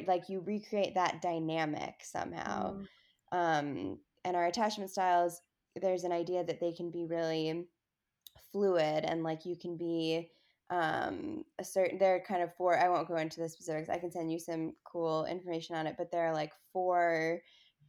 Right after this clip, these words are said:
Speaker 1: general, like, attachment styles,
Speaker 2: Mm-hmm.
Speaker 1: and there are thoughts that you can, yeah, kind of shift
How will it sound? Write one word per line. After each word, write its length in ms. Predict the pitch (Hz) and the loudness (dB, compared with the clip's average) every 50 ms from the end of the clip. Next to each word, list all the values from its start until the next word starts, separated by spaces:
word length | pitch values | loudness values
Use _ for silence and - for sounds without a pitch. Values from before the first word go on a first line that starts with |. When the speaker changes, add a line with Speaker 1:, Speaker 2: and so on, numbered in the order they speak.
| _ _ - 175 - | _ _ -20 -18 -4
Speaker 1:
general, 440 | - 190 175 175 175 175 170 165 170 | 0 0 2 2 4 4 4 4 4
like, 200 | 165 156 156 - | 4 2 2 0
attachment 640 | - 160 - 180 160 165 160 - - 190 190 - - | -4 -6 -4 -4 -4 -4 -4 -6 -6 -6 -6 -6 -8
styles, 840 | - - 175 170 170 175 190 202 220 254 277 330 359 381 370 370 - _ - - - - _ 226 | -6 -4 -2 2 2 2 4 2 2 2 2 2 2 0 -2 -4 -12 _ -20 -20 -20 -18 _ -12
Speaker 2:
Mm-hmm. 300 | 220 208 190 185 180 175 | -6 -2 2 4 4 4
Speaker 1:
and 140 | 180 175 180 | 4 4 4
there 140 | 180 175 | 4 4
are 80 | 175 180 | 4 2
thoughts 340 | - 185 175 160 - - - - | 2 2 2 2 2 -2 -6 -6
that 140 | 175 - | -6 -4
you 160 | - 180 170 165 - | -4 -6 -6 -6 -6
can, 500 | 185 175 165 160 160 156 156 156 151 - - _ _ _ _ _ _ _ _ _ _ _ - | -4 -2 -2 0 0 0 0 -2 -4 -6 -10 _ _ _ _ _ _ _ _ _ _ _ -6
yeah, 300 | 170 180 165 135 120 - | 0 2 2 2 2 -2
kind 220 | - - 185 165 | -4 -4 -2 -2
of 120 | 160 160 156 | -2 -2 -2
shift 920 | - - - - 180 - - - - - - - - _ - - - | -4 -4 -2 0 0 0 0 -2 -6 -12 -20 -20 -20 _ -14 -12 -12